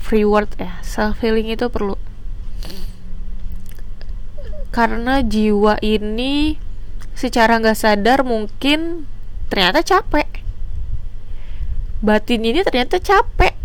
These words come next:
<laughs> Dengan sosial media yang kita punya, ngeliat kehidupan orang lain kok bagus banget, cepet banget naik followersnya gitu. Secara nggak langsung, apa, berpengaruh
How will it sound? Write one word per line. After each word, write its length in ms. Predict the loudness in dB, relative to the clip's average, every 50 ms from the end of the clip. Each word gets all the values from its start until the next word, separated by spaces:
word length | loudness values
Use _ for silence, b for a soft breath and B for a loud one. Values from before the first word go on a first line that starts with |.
| -4 -2
<laughs> 1300 | -2 0 0 0 0 -2 -2 -4 -6 -6 -6 -6 -6 -6 -6 -4 -4 -2 -2 -2 -4 -4 -6 -4 2 4
Dengan 300 | 4 4 6 4 2 4
sosial 480 | 4 2 2 2 2 2 2 2 2
media 480 | 2 2 2 2 4 4 6 6 6 6
yang 240 | 6 4 4 2 0
kita 240 | 0 2 2 0
punya, 800 | 0 0 0 0 0 0 -2 -2 0 2 4 4 4 4 2 2
ngeliat 320 | 2 2 2 2 2 2 0 -6 -6 -6 -4 -4 -4 0
kehidupan 460 | 2 4 6 6 6 6 6 4 4
orang 260 | 4 4 4 4 2 4
lain 220 | 2 4 4 2 0 0 0
kok 160 | 0 0 2
bagus 400 | 4 4 4 4 4 2 2 4
banget, 420 | 4 4 4 4 2 0 -2 -2 -2 -2 -4 -4 -4 -4
cepet 240 | -2 0 0 0 -2 0 4
banget 320 | 4 4 4 4 0 0
naik 160 | 0 0 0 2 4
followersnya 560 | 6 6 6 6 6 4 2 2 2 2 2
gitu. 240 | 2 2 0 0 -2 B B B B B B B B B B B B B B -4 -4
Secara 480 | -4 -4 0 4 6 8 8 8 8
nggak 160 | 8 8 8 8
langsung, 400 | 8 6 6 4 4 2 2 2 0 -2 b b b b b b b -4 -4 -4 -4 -4 -2 -2 -2 -2 -2 -2 -4 -4 -4 -4 -4 -4 -2 -2 0 0 0 0 0 -2 -2 -2 -2 -4 -4 -4 -2 2 2
apa, 320 | 4 4 4 4 4 2
berpengaruh 600 | 2 2 4 4 4 6 6 6 6 6 4 0